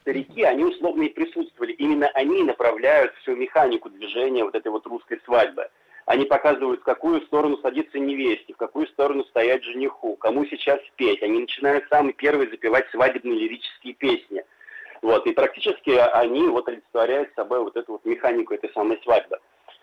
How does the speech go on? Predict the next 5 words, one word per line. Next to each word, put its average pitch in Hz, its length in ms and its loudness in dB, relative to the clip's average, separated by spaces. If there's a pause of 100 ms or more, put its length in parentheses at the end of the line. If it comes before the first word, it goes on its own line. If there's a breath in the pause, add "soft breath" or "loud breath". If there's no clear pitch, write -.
(160 loud breath)
А, 110 360 6
собственно, 151 840 4
э, 120 720 4 (220)
назначать 156 680 -2 (100)
кого-то, 151 640 -2